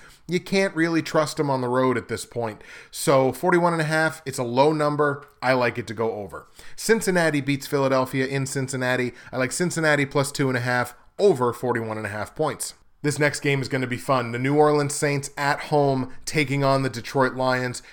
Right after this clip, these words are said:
Two incredibly good offenses.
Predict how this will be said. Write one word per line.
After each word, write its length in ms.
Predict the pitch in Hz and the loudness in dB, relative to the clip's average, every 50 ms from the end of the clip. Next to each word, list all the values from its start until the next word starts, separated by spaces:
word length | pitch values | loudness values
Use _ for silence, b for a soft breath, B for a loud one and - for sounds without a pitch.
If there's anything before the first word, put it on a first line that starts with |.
| B B | B B
Two 220 | - - 165 151 | -4 0 2 2
incredibly 600 | 143 135 135 - - - 156 147 151 143 139 147 135 | 2 0 -2 -4 0 2 4 4 4 4 2 -2 -2
good 380 | 107 - 127 135 139 135 131 127 | -2 0 4 6 6 6 4 2
offenses. 760 | - 123 123 127 127 - 135 127 123 - - 131 123 113 - | 0 2 2 2 0 0 -2 -2 -2 -2 -4 -4 -4 -4 -6